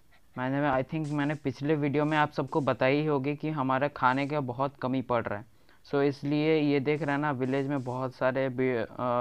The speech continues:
उधर beetroot है, इधर pumpkin है। So, ये सबको चलो collect करते हैं और अपना एक दूसरे जगह farm बनाते हैं। So, let's go, चलते हैं आगे हम लोग।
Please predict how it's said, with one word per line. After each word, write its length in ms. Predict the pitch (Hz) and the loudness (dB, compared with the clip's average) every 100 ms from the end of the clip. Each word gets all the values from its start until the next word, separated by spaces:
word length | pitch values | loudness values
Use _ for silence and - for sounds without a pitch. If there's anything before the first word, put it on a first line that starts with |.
| 117 117 | 2 0
उधर 180 | 123 123 | -4 -4
beetroot 460 | 127 117 131 120 | -4 -4 -4 -4
है, 180 | 135 160 - - - - | -6 -8 -14 -20 -20 -12
इधर 480 | 113 131 127 131 127 | -4 0 2 4 2
pumpkin 500 | 135 123 123 139 131 | 2 0 0 -4 -2
है। 80 | 139 | -4
So, 120 | 147 | -2
ये 180 | 131 131 | 0 0
सबको 280 | 135 - | -2 -2
चलो 260 | 139 139 139 | -2 0 0
collect 320 | 135 123 127 | 0 -2 0
करते 260 | 143 131 139 | -2 -2 -4
हैं 180 | 156 170 - - - | -4 -6 -14 -18 -4
और 120 | 120 127 | 4 4
अपना 320 | 135 139 143 | 4 2 2
एक 180 | 143 123 | 0 0
दूसरे 360 | 127 - 139 | -4 -2 0
जगह 220 | 135 131 | 2 2
farm 340 | 135 123 117 110 | 2 4 4 2
बनाते 360 | 107 104 - | -2 -4 -6
हैं। 80 | 123 - - | -14 -14 -6
So, 60 | 131 | 0
let's 280 | 127 123 - | 0 0 -2
go, 100 | 156 - - - - - - - - - | -4 -4 -20 -20 -20 -20 -20 -20 -18 0
चलते 300 | 123 117 147 | 0 2 2
हैं 80 | |
आगे 220 | 135 127 131 | 4 4 2
हम 200 | 131 127 | 0 -2
लोग। 240 | 143 - | -4 -6